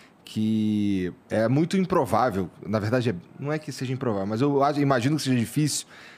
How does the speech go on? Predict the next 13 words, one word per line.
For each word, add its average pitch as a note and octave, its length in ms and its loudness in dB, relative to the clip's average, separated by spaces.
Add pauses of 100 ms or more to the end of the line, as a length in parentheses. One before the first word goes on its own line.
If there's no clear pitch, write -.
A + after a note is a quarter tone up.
(140)
que B2+ 160 0
paí-, C3 460 2
que - 100 0
as B2 80 2
potências, C3+ 640 0
elas B2 320 2
realmente C3+ 800 -2 (280)
decidam, C3 800 0 (360)
é, F#2+ 640 0 (500)
não D3 460 2
produzir D3 640 0
mais C3 320 2
tanto C3+ 500 2